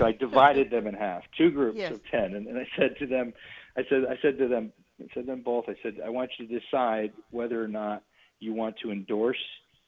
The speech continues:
Speaker 1: and recommend each other on LinkedIn." I said, "You could go decide." And okay, so I split them into two,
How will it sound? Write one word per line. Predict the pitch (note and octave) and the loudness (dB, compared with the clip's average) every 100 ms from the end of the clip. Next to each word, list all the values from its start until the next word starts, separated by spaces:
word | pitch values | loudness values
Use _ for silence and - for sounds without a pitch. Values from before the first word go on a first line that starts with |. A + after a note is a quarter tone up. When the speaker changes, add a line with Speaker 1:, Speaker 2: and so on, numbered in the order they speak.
| _ _ _ | _ _ _
Speaker 1:
and | A#2+ A2+ | -8 -2
recommend | A2+ D3 F3+ F#3+ B2+ | 0 0 0 0 0
each | A2+ | -2
other | A#2+ A2+ G#2+ | -2 0 -2
on | G#2+ | -2
LinkedIn." | A2 G#2+ - D#3+ F#2 | -4 -4 2 2 2
I | - | -8
said, | G2+ | -14
"You | A#2 | -12
could | - - - | -14 -10 0
go | A#2+ | 0
decide." | C#3 - B2 G#2 A2 A#2 _ | 0 -2 0 2 0 -4 _
And | A#2+ A2+ A#2 | -10 -10 -10
okay, | A2+ A2+ A2 | -12 -8 -6
so | A#2+ | -4
I | A2+ - | -4 -6
split | - C3+ | -6 -4
them | A#2+ A2 | -4 -6
into | A#2 - | -8 -8
two, | B2+ B2+ | -6 -4